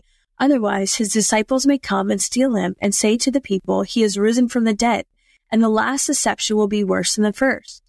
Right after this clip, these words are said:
Pilate said to them, "You have a guard. Go, make it as secure as you know how." And they went and made the tomb secure with the guard, sealing the stone. Let's pray.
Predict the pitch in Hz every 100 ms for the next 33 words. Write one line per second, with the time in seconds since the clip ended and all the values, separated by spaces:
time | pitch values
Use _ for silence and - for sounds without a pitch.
0 | _ _ _ _ 233 254 247 240 214 196
1 | 190 196 226 269 254 240 214 208 214 196
2 | 196 - 233 202 196 196 226 294 269 -
3 | 240 - 233 233 226 220 220 214 220 220
4 | 180 - _ _ _ 220 220 220 226 254
5 | 262 262 220 208 208 - 220 226 - 233
6 | 202 196 208 214 185 180 180 - - 196
7 | 190 185 - 208 - 202 190 - _ _
8 | _ _ _ _ _ _ 202 - 202 190